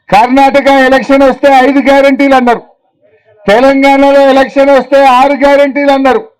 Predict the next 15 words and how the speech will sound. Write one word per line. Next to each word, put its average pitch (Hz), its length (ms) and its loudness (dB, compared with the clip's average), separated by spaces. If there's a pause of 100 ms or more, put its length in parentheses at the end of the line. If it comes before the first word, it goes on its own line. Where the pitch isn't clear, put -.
(560)
ఇప్పుడు 277 200 0
హర్యానాలో 277 880 2
ఎలక్షన్ 254 520 0
వస్తే 233 500 -2 (220)
ఏడు 247 460 0
గ్యారెంటీలు 214 440 -2
పెట్టిర్రు. 165 420 -4 (1080)
ఇక 226 60 0
ఎల్లుండి 269 520 0
మహారాష్ట్రలో 262 680 0
వస్తే 269 220 0
ఎనిమిది 240 260 0
పెడతారు 196 280 0
ఈ 170 60 0
కొడుకులు. 156 340 -4